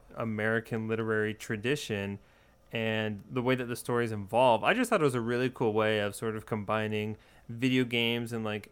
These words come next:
video game-ness of, of, you know, playing and interaction with stories and seeing how stories can change. So I thought it was a super cool game.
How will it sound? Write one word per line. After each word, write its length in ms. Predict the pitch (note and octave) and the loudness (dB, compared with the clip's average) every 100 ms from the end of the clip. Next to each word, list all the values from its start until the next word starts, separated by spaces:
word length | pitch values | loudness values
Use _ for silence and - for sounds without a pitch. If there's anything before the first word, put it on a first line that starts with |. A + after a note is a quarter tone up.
| _ | _
video 480 | A#2 G#2+ A#2 A#2+ A#2 | -12 -12 -6 -2 -2
game-ness 960 | A2 A2+ A#2 A2+ A2 A2 A2+ - - - - | 0 0 0 -2 -2 -2 -4 -8 -12 -14 -10
of, 400 | A#2 A2 G#2+ G2+ - - - - - - | -6 -4 -4 -8 -18 -20 -20 -20 -20 -6
of, 280 | A#2+ G#2+ G#2+ | -6 -6 -8
you 100 | A#2+ | -6
know, 140 | G#2+ G2 | -6 -6
playing 640 | - C3+ D3 G#2+ G#2 A2+ - - - - | -4 -2 2 2 0 -4 -10 -20 -20 -6
and 120 | A#2 | -4
interaction 920 | A2+ A#2 A2 B2 C3 - G#2+ G#2 G#2+ | -2 0 2 0 -2 -4 -2 -4 -6
with 220 | G#2+ G#2 - _ _ - | -4 -4 -6 _ _ -20
stories 840 | - - - C#3 D3+ G#2 G#2 G#2+ - | -14 -12 -2 2 4 2 0 -4 -6
and 200 | A#2 G#2+ | -8 -8
seeing 360 | - A#2 A2+ | -4 -2 -2
how 180 | G#2+ G#2+ | -4 -6
stories 480 | G2+ - G#2+ G2+ F#2+ | -6 -6 -6 -6 -8
can 180 | - G#2+ | -10 -12
change. 640 | - G2+ F#2 F2+ - - - | -10 -10 -10 -12 -16 -18 -4
So 200 | - C#3 | 2 4
I 120 | D3 | 6
thought 160 | C#3 | 6
it 20 | A#2+ | 4
was 240 | A2 - | 0 -2
a 60 | A2+ | -10
super 540 | - - - B2+ A#2+ | -10 -8 -4 -4 -4
cool 300 | A2 - G2 | -8 -8 -8
game. 400 | F#2+ F#2 F#2 F#2 | -8 -12 -12 -12